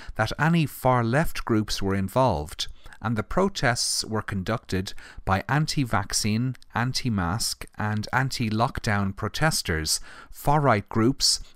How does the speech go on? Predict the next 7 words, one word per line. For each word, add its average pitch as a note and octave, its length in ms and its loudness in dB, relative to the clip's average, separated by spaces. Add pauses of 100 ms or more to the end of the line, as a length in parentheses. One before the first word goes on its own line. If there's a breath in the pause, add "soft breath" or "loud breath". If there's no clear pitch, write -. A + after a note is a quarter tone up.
(100)
and B2+ 160 0
those D3+ 340 4
intent A#2+ 640 0
on A2 180 0
trouble A2 500 -2
and G2 340 -2
disorder. F2 680 -2